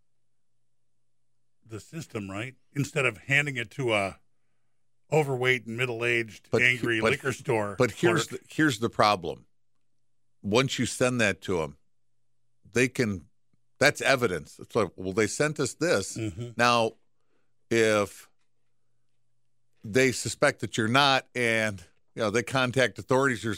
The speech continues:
Speaker 2: somebody wants to see it, they go, "Well, there it is. That's what they sent us." Now you're on the hook. If you forged it, if this is made up, now they've got evidence that you have
Speaker 1: Mm-hmm.
Speaker 2: falsified
Speaker 1: Yeah.
Speaker 2: that document.
Speaker 1: That's true.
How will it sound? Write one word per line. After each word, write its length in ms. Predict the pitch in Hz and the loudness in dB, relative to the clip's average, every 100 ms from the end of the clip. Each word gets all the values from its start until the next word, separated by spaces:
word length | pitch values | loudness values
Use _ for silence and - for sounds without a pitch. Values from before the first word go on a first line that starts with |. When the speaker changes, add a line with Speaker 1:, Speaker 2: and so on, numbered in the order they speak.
| - | -8
Speaker 2:
somebody 300 | - 139 131 | -10 -2 0
wants 240 | 117 117 107 | 2 0 -2
to 100 | 113 | -6
see 140 | - | -2
it, 80 | 156 | -2
they 60 | 107 | 0
go, 80 | 107 | 0
"Well, 120 | 95 85 | -2 -2
there 200 | 127 113 | 0 2
it 60 | 127 | 0
is. 120 | 101 | -2
That's 220 | 101 - | -4 -4
what 120 | 104 | -8
they 100 | 92 | -8
sent 360 | - 127 127 - | -4 -4 -4 -6
us." 260 | 67 - _ - - _ - | -10 -12 _ -20 -20 _ 2
Now 320 | 139 147 123 | 4 4 2
you're 220 | 104 120 | 0 0
on 120 | 113 | 2
the 80 | 110 | 0
hook. 80 | 131 | -4
If 120 | 127 | 0
you 100 | 143 | -2
forged 520 | - 190 240 208 - | 2 4 4 2 -2
it, 40 | 123 | -2
if 120 | 101 | 0
this 200 | 208 202 | -2 -2
is 100 | 156 | -2
made 220 | 151 160 | 0 2
up, 140 | 175 - | 0 0
now 240 | 131 156 | 2 2
they've 180 | 180 151 | 2 0
got 240 | 127 131 117 | 4 4 4
evidence 440 | 147 135 117 - | 0 0 -6 -6
that 200 | 107 - | -10 -2
you 180 | 135 127 | -2 -2
have 400 | - 117 113 107 - - - | 0 2 2 -2 -14 -16 -8
Speaker 1:
Mm-hmm. 140 | 110 | 4
Speaker 2:
falsified 920 | 147 151 156 156 - 131 123 120 107 _ _ | 6 6 2 -2 2 2 2 0 -4 _ _
Speaker 1:
Yeah. 100 | 104 | 0
Speaker 2:
that 220 | 120 117 | 2 2
document. 600 | 104 113 104 - 82 67 | 0 0 -2 -6 -12 -14
Speaker 1:
That's 220 | 101 92 - | -18 -20 -20
true. 300 | - 98 | -20 -20